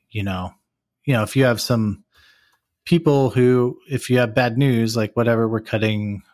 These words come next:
a project or a department or, <laughs> you know, something like that, you know, you may want to strategically figure out how to tell, roll news down. You know, there, there's, some people are just like, "Just tell the whole group,"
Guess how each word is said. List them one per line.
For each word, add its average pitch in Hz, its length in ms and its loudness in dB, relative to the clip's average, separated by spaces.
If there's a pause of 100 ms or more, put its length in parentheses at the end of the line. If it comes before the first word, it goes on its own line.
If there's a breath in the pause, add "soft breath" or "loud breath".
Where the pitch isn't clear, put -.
a 107 100 -14
project 117 560 -2
or 101 220 -2
a 98 80 -6
department 107 580 -2
or, 104 100 -2 (160)
<laughs> - 160 -20
you 117 60 0
know, 107 120 0
something 117 340 -2
like 104 160 -4
that, 165 260 0 (440 loud breath)
you 127 100 2
know, 107 280 0 (360 soft breath)
you 123 120 2
may 135 240 4
want 113 300 0
to 104 600 0 (1160)
strategically 127 920 -2
figure 110 340 -2
out 104 200 0
how 107 160 0
to 107 160 -6
tell, 104 600 -2 (280)
roll 110 520 0 (100)
news 117 420 0
down. 87 460 -4 (160)
You 120 120 0
know, 101 340 -2
there, 120 200 -2
there's, 113 400 -4 (440 loud breath)
some 156 200 2
people 131 240 2
are 120 80 2
just 110 220 -2
like, 110 220 0
"Just - 300 -4
tell 117 200 2
the 107 100 -2
whole 110 180 0
group," 165 380 0